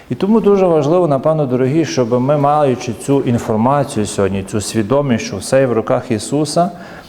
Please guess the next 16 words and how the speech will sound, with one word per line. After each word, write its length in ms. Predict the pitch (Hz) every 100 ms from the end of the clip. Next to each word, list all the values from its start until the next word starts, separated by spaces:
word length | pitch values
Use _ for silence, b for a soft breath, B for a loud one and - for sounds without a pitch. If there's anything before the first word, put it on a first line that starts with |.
| B -
теж 320 | 147 190 - -
це 120 | 151
практично 760 | 131 127 - 156 160 - 139
використовували 720 | 120 117 117 117 - 139 135
в 60 | 117
нашому 460 | 120 123 123 117 107
житті. 320 | 104 - - - - -
До 180 | 107 127
прикладу, 560 | 135 127 101 95 85 - - B B B B B B
є 200 | 113 165
певні 420 | 190 165 160 135 117
речі, 460 | 120 117 - 123
які 520 | 110 104 - 131 135
ми 180 | 110 123
багато 460 | 110 110 117 113 110
робимо. 360 | 104 87 85